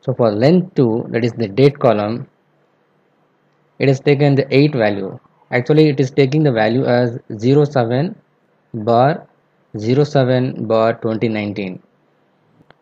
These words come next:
And for date time, it has taken the value as nineteen. So by taking, let's have a count this one. It has taken all the value of the date and then the timing without the space. And this is a number.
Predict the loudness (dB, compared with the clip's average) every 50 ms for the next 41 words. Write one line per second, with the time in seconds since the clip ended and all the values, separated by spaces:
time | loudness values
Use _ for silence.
0 | _ _ _ _ _ -2 -2 0 2 2 2 4 4 4 4 4 4 2 2 4
1 | 2 0 0 0 0 0 0 2 0 0 2 2 0 0 2 2 0 0 0 0
2 | -2 -2 -2 -2 -4 -4 -4 -6 -6 -4 0 0 0 2 2 0 0 -2 -6 -12
3 | -16 _ _ _ _ _ _ _ _ _ _ _ _ _ _ _ -2 -2 -2 0
4 | 0 -2 -2 0 -2 -4 -2 0 0 0 2 2 2 2 2 2 2 2 2 4
5 | 2 0 0 0 0 2 2 2 2 0 -2 -2 -4 -4 -4 -4 -4 -6 -8 -10
6 | _ _ _ _ _ _ _ _ _ _ _ _ _ -6 -4 -2 -2 -2 0 0
7 | 0 0 0 -2 0 2 4 4 6 6 6 4 4 4 2 2 2 0 -2 -4
8 | -4 -4 -4 -2 -2 -2 0 2 2 2 2 0 -2 -6 -4 -4 -2 -2 -2 -2
9 | -2 -2 -2 -2 -2 0 0 0 -2 -2 -4 -6 -10 _ _ _ _ _ _ _
10 | _ _ -6 -2 0 0 0 0 -2 -4 -6 -6 -6 -8 -8 -8 -8 -10 _ _
11 | _ _ _ _ _ _ _ _ _ _ _ _ _ _ _ _ _ _ _ _
12 | _ _ _ _ _ _ _ _ _ _ _ _ _ _ _ _ _ _ _ -4
13 | -2 0 2 4 4 4 4 4 4 2 2 2 2 0 -2 -4 -10